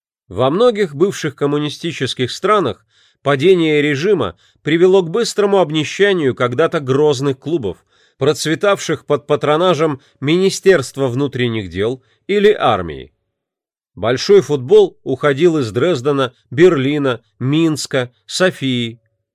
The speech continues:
в последних двух случаях перемещаясь на периферию,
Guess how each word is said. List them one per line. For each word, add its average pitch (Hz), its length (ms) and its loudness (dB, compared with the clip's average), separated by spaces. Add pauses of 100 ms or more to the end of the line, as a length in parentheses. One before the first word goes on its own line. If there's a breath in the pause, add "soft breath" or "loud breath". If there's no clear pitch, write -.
(180)
в - 120 -20
последних 143 560 -2
двух 131 180 -4
случаях 143 500 -2 (280 soft breath)
перемещаясь 170 720 0
на 165 100 -2
периферию, 143 760 -4